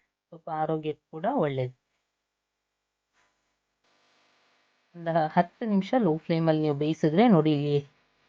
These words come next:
ಕನ್ಸಿಸ್ಟೆನ್ಸಿ ಚೆನ್ನಾಗ್ ಬರ್ತಾ ಇದೆ. ಆ, ಹಾಲಿನ ಕಂಟೆಂಟ್ ಕಡಿಮೆ ಆಗ್ತಾ ಹೋಗ್ತಾ ಇರುತ್ತೆ, ಬ್ಲೆಂಡ್ ಆಗುತ್ತೆ ನೀಟಾಗಿ.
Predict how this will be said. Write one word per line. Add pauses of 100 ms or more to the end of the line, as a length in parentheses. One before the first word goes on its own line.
(100)
ಕನ್ಸಿಸ್ಟೆನ್ಸಿ
ಚೆನ್ನಾಗ್
ಬರ್ತಾ
ಇದೆ. (680)
ಆ,
ಹಾಲಿನ
ಕಂಟೆಂಟ್
ಕಡಿಮೆ
ಆಗ್ತಾ
ಹೋಗ್ತಾ
ಇರುತ್ತೆ,
ಬ್ಲೆಂಡ್
ಆಗುತ್ತೆ
ನೀಟಾಗಿ.